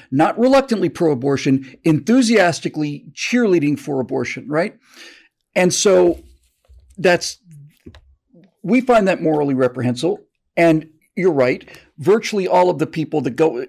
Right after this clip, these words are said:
go in for abortions go in because I think the number of people that were actually raped or, or something like that is extremely small.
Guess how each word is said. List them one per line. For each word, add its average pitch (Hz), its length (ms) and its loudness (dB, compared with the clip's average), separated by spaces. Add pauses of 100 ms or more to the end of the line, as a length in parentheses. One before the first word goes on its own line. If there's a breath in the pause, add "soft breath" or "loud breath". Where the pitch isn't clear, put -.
(120)
go 165 180 4
in 160 120 0
for 160 160 -4
abortions 139 500 -4
go 165 240 2
in 147 140 0
because 135 500 -2 (580)
I 165 80 2
think 240 200 0
the 175 80 2
number 175 240 2
of 147 80 0
people 160 240 -4
that 143 100 0
were 147 80 -2
actually 151 360 -2
raped 151 320 -2
or, 143 140 -4
or 139 140 -6
something 139 300 -6
like 139 160 -4
that 139 120 -4
is 123 120 -6
extremely 135 500 -6
small. 180 420 -4